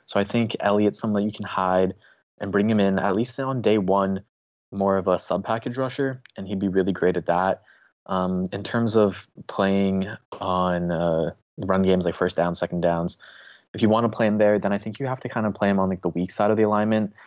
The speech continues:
where you don't really think that, um, they're gonna run to, and he kinda can be on that backside and kinda slip through the blocks and kinda chase the running back from behind, because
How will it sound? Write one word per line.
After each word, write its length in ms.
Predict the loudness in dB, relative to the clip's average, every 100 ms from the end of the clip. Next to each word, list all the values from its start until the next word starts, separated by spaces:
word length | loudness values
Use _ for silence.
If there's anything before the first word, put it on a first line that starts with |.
| -20 _
where 120 | -2
you 80 | 2
don't 160 | 2 2
really 180 | 2
think 280 | 0 -2 -2
that, 400 | 0 2 2 0 _
um, 320 | -6 -4 -4
they're 120 | -4
gonna 120 | -2 0
run 220 | 0 -2
to, 120 | -2
and 100 | -2
he 80 | -2
kinda 340 | 0 2 2 -2
can 100 | -4
be 120 | 0
on 80 | 2
that 140 | 2
backside 420 | 0 -2 -2 0 0
and 100 | -4
kinda 140 | -8
slip 260 | -2 -2 0
through 100 | -2
the 60 |
blocks 500 | 0 0 2 2 -2
and 80 | -10
kinda 180 | -10 -10
chase 260 | -8 -8 -8
the 80 | -8
running 200 | -6 -4
back 260 | -4 -4
from 120 | -2
behind, 420 | -2 -2 -2 -4 -4
because 360 | -2 -4 -4